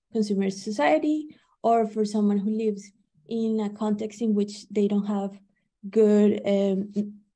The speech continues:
waste management. So it means just to think and to start to have a conscious, consciousness about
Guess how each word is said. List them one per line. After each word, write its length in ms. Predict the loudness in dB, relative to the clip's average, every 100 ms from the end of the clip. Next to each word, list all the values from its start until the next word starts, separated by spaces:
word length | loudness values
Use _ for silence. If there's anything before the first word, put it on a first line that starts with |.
| _
waste 380 | -2 0 -2 -2
management. 800 | -2 -2 -4 -4 -4 -4 -8 -16 _ _ _
So 360 | -8 0 2 2
it 140 | 2
means 460 | 2 0 0 -6 -14 _ -6
just 240 | -4 -4
to 100 | -6
think 500 | 0 0 0 -4 -14 -18 _ _ _ _ _ _ _
and 200 | 0 2
to 100 | -2
start 440 | 0 2 2 -4
to 80 | -4
have 160 | -2 -2
a 60 |
conscious, 640 | -4 -2 -2 0 -2 -2 -12 _ _ _ _ _ _
consciousness 640 | -4 -2 -4 -4 -2 -2 -2
about 440 | 0 2 2 0